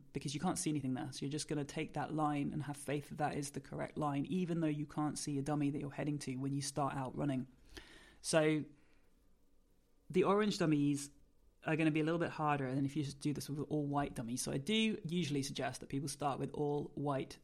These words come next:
dummies to begin with, both the four kind of that you start, the four spokes that you start out with, and also when you add in eight spokes, that you also use white dummies to begin with. But then if you find that successful, you're, and you're able to do that,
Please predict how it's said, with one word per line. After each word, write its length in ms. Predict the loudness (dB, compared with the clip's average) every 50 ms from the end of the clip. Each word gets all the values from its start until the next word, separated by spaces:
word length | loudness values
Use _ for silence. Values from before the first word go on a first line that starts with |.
| _ -8
dummies 440 | -4 -2 0 0 0 0 0 -2 -2
to 100 | -4 -4
begin 260 | -2 0 2 2 2
with, 320 | 4 4 2 2 0 -4 -10 -18 -20 -20 -20 -20 -20 _ _ -20 -20 _ _ 4
both 320 | 4 4 4 4 0 -4
the 80 | -6 -6
four 520 | -4 -2 0 2 2 2 2 2 0 -4 -8 -14 _ _ -8
kind 180 | -4 0 0 2
of 240 | 2 0 -2 -6 -12 -18 -20 _ _ _ -20 -20 -20 -20 -20 -12 -4
that 120 | -2 -2 0
you 80 | 0
start, 260 | -2 -2 0 0 0 0
the 80 | 0
four 240 | 0 2 2 2 2
spokes 340 | 0 0 -2 -2 -2 -2 -4
that 80 | -6
you 60 | -6 -6
start 280 | -4 -2 -2 0 0
out 200 | 0 0 -2 -2
with, 240 | -4 -8 -10 -10 -6
and 120 | -4 -4 -2
also 460 | -2 -2 -4 -2 -2 0 0 0 0 -2 -6 -12 -20 -20 -20 -10 -4
when 120 | 0 2 2
you 100 | 4 4
add 160 | 4 2 2
in 140 | 2 0 0 2
eight 200 | 2 2 2 0
spokes, 600 | -2 -6 -4 -4 -2 -2 -2 -2 -4 -4 -6 -6 -8 -16 -20 -20 -20 -20 -20 -20 -12 -4 0
that 260 | 2 2 2 0 0
you 240 | 0 0 0 0 2
also 720 | 0 0 0 0 0 0 0 2 2 2 2 0 0 -2 -4 -8 -18 _ _ -6 -2
use 220 | 0 0 0 0
white 240 | 0 0 0 0 0
dummies 220 | 0 0 0 0 -2
to 100 | -4 -6
begin 240 | -4 -2 -2 -2
with. 180 | -2 -2 -4 -4 -8 -12 -20 -20 -20 -20 -20 _ _ -4 0
But 120 | 4 4 6
then 100 | 6 4
if 160 | 2 2 0
you 60 | 0
find 320 | 0 2 4 4 4 4
that 140 | 4 2 0
successful, 680 | -2 -4 -2 0 0 0 0 -2 -2 -2 0 2 4 4
you're, 380 | 4 4 4 2 2 0 0 0
and 140 | 0 0 2
you're 100 | 2 2
able 200 | 2 0 0 0
to 80 | -2 0
do 240 | 0 0 0 0
that, 300 | 0 0 -2 -2 -4 -4